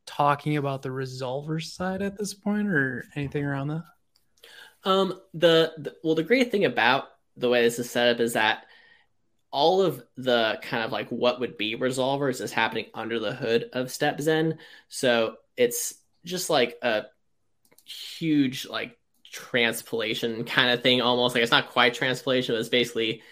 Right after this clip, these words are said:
Speaker 2: how do you actually turn this query into something that makes sense against the A P I endpoint itself? And so, like,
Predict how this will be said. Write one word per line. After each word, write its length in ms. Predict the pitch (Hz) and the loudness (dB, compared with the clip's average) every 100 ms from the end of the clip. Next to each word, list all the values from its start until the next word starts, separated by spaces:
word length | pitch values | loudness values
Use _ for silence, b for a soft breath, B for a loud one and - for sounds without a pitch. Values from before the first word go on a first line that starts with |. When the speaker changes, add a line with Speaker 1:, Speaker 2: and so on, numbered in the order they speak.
| B B B | B B B
Speaker 2:
how 260 | - 147 | 2 4
do 80 | 156 | 6
you 220 | 143 123 - | 4 2 4
actually 360 | 117 117 123 | 4 4 -2
turn 440 | 113 - 113 110 104 - | -6 -4 -2 -4 -6 -16
this 340 | 110 110 107 | -6 -2 -2
query 640 | - - 107 110 113 - - | -6 -6 -2 0 -2 -4 -8
into 180 | 104 107 | -8 -6
something 420 | 113 110 113 107 | -6 -6 -6 -2
that 220 | 107 98 | -2 0
makes 260 | 107 104 - | -4 -4 -4
sense 380 | 104 107 - - | -4 -4 -10 -10
against 480 | 104 101 101 - - | -4 -4 -4 -6 -4
the 100 | 113 | -2
A 160 | 110 | -4
P 200 | 104 - | -6 -6
I 320 | 107 104 104 - | -2 0 -2 -2
endpoint 540 | 107 113 - 113 113 - | -8 -10 -4 -2 -2 -6
itself? 600 | 101 - - 107 131 - B B B B | -10 -6 -2 2 0 -2 B B B B
And 180 | - 117 | -8 -6
so, 320 | - 117 110 | 0 2 2
like, 300 | 110 101 104 | 2 0 -2